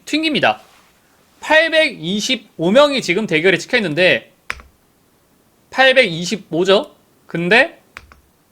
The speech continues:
자, 팔백이십오에서 삼백칠십오로 일단 한 번 드랍이 됐어요. 체립 클라들이 다 튕긴 겁니다. 그래서 일단 사백오십 명이 빠졌고요.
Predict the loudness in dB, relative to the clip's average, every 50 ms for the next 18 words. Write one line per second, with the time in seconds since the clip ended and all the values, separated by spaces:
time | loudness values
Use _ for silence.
0 | _ _ -2 -2 -2 -2 -4 -10 _ _ -4 0 0 2 4 2 2 0 -2 -8
1 | -10 -10 -6 -4 -4 -2 0 0 0 2 2 0 0 -2 -8 _ _ _ _ _
2 | _ -6 -2 -2 -2 0 0 -2 -2 -2 -6 -6 -4 -4 -4 -2 -4 -4 -4 -6
3 | _ _ _ -4 0 2 4 4 4 4 4 2 -2 -2 -4 -4 -4 -4 -4 _
4 | 0 2 2 0 -2 -8 -18 _ -10 -8 -6 -6 -2 0 0 0 0 0 0 0
5 | 2 2 0 -2 -6 -6 -4 -6 -6 -6 -8 _ _ _ _ _ _ _ -2 -2
6 | -2 0 2 4 6 6 6 6 4 2 0 -6 _ _ -10 -10 -6 -6 -4 -2
7 | 0 0 0 0 2 2 2 2 2 0 -2 -8 _ _ _ _ _ _ _ -8
8 | -6 -4 0 2 2 2 0 -2 -8 _ _ _ _ _ _ -2 -2 0 2 2
9 | 2 2 0 -6 -4 0 0 2 2 2 0 0 -4 -4 -4 -4 -4 -2 0 0
10 | 0 2 0 -2 -2 0 2 2 2 2 0 -4